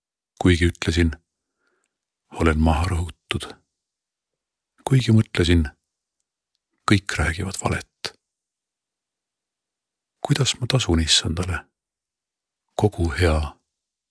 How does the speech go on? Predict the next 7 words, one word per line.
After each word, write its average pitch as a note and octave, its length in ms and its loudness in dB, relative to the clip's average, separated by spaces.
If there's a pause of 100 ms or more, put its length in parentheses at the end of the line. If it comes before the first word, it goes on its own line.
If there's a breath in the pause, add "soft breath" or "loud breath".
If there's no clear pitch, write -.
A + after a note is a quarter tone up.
(400)
mida - 160 -4
ta - 100 -4
mulle E2 320 -6
teeb? F#2+ 380 -10 (1800)
Ma G2 140 4
tõstan A2 440 4
võidukarika G#2+ 800 4